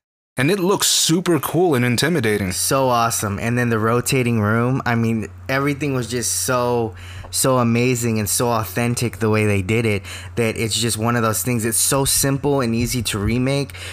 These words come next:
Speaker 2: that they didn't want to take that Sorry,
Speaker 1: Simple and
Speaker 2: once
Speaker 1: easy
Speaker 2: again,
Speaker 1: way
Speaker 2: it
Speaker 1: of
Speaker 2: wasn't,
Speaker 1: doing it.
Speaker 2: it wasn't on
Speaker 1: Yeah.
Speaker 2: the actors or the cast or crew. It was honestly lack of story when it came to that one.
Speaker 1: Yeah, because they didn't, they didn't, like, um, concentrate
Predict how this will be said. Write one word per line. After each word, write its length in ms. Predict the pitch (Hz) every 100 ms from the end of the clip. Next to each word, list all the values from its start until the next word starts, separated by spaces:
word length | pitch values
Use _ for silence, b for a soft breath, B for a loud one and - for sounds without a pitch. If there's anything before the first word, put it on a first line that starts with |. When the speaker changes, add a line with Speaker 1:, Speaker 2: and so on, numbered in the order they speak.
| 107 -
Speaker 2:
that 280 | 117 -
they 120 | 117 110
didn't 260 | 117 113
want 200 | 110 113
to 60 | 98
take 220 | 127 104
that 180 | 104 92
Sorry, 220 | - 120
Speaker 1:
Simple 140 | 117 113
and 100 | -
Speaker 2:
once 40 |
Speaker 1:
easy 100 | 147
Speaker 2:
again, 220 | 131 131
Speaker 1:
way 40 | 123
Speaker 2:
it 20 |
Speaker 1:
of 60 | 120
Speaker 2:
wasn't, 280 | 120 120
Speaker 1:
doing 120 | 120 107
it. 60 |
Speaker 2:
it 40 | 120
wasn't 340 | 123 120 123
on 80 | 113
Speaker 1:
Yeah. 100 | 107
Speaker 2:
the 60 | 107
actors 600 | 110 98 117 110 107 104
or 100 | 101
the 80 |
cast 440 | 95 110 107 101 101
or 60 |
crew. 400 | - 117 107 101 92 B B 90
It 80 | 110
was 300 | 107 95 - 110
honestly 400 | 113 113 113 104
lack 300 | 95 95 98
of 80 |
story 400 | - 107 85 82 - B B -
when 120 | 107
it 80 | 101
came 220 | 110 101
to 100 | 98
that 180 | 87 82
one. 160 | 92 92 - - - - - - - - - - - - - - - - - - - - -
Speaker 1:
Yeah, 200 | 170 135
because 440 | 117 131 123 117
they 200 | 127 143
didn't, 300 | 151 147 147 -
they 160 | 135 139
didn't, 220 | 139 135
like, 440 | 120 110 - -
um, 480 | 110 104 104 101 104 _ _ _ -
concentrate 800 | 135 139 139 135 120 - 110 110